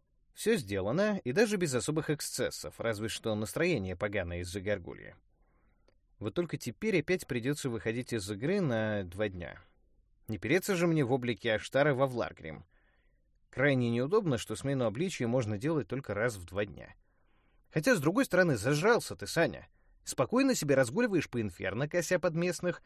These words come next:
ещё и за два дня выполнил квест, который неизвестно сколько и вообще как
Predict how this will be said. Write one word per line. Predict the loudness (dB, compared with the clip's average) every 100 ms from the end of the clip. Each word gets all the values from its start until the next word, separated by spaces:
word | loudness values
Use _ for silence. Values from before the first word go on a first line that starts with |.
| -20 -14
ещё | -6 -4 2 2
и |
за | 6 4
два | 4 2
дня | 2
выполнил | 4 2 2 2 2
квест, | -2 -4 -4 -2
который | -4 0 0
неизвестно | 2 0 0 0 -2 -2
сколько | -6 0 -2 2 0 -2 -8
и | -2 2
вообще | 4 4 2 0
как | 4 4 4